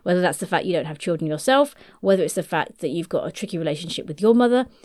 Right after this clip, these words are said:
whether you don't have a mother, and there's so many other things in between. I'm not even gonna start to list them because I know that I will miss out some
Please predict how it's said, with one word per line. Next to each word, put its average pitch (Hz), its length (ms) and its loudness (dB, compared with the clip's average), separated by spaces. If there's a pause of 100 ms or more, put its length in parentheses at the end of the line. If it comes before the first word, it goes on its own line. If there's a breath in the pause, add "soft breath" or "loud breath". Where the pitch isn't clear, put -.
whether 165 200 -4
you 160 120 -4
don't 156 360 -4
have 226 100 -6
a 262 60 2
mother, 254 340 2 (760 soft breath)
and 233 140 6
there's 226 160 6
so 247 260 6
many 220 200 6
other 185 140 0
things 180 240 0
in 165 100 0
between. 156 280 -4
I'm 180 80 2
not 220 140 2
even 214 120 2
gonna 190 120 2
start - 280 -2
to - 80 -10
list 185 320 -2
them 135 180 -6
because 160 280 -4
I 175 180 -2
know 165 280 2
that - 120 -2
I 160 120 -2
will 160 140 0
miss 156 240 -2
out 143 320 -6
some 147 340 -4